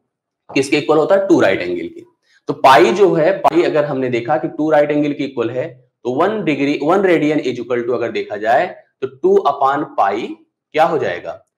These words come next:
Right angle हो जाएगा। अगर हम इस radian को आर से denote करें तो आर सी is equal to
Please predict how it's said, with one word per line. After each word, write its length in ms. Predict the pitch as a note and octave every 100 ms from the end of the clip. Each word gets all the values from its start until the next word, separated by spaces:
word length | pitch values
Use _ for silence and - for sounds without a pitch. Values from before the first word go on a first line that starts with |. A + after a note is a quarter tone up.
| _ - A#2
Right 200 | C3 C#3+
angle 240 | C#3+ D3
हो 120 | C#3+
जाएगा। 420 | C#3+ C#3+ C#3+ E3 _ _ _ _ _ _ _ _ C#3+
अगर 200 | F#3+ G#3
हम 140 | G#3+
इस 140 | -
radian 340 | E3 E3 F#3+ G3
को 100 | G3
आर 300 | B2 C3 D#3
से 140 | G#3+
denote 340 | G3 C3 A2 G#2
करें 380 | F#2 G#2 - _ _ -
तो 60 |
आर 340 | - B2+ E3 G#3
सी 320 | G#3 G#3 G3
is 60 |
equal 280 | G3 F#3 E3+
to 220 | E3+ F#3+